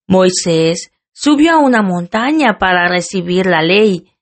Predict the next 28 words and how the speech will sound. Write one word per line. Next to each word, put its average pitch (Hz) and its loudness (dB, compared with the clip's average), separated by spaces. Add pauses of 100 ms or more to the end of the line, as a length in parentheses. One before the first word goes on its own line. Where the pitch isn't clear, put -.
(260)
El 175 0
Señor 180 0
Jesús 208 2 (300)
subió 240 2
a 233 2
una 214 0
montaña 202 -2 (220)
y 196 0
dio 214 2 (220)
la 185 -2
verdadera 180 -2
interpretación 175 -4 (440)
de 165 -8
la 143 -2
ley. 143 -14 (240)
Amén. 170 0 (560)
Mateo 247 2 (220)
está 277 -4
tratando 226 -2
de 202 0
mostrar 190 0 (540)
que 220 0
con 269 0
la 302 2
venida 302 2
del 175 2
Señor 185 0
Jesús 170 0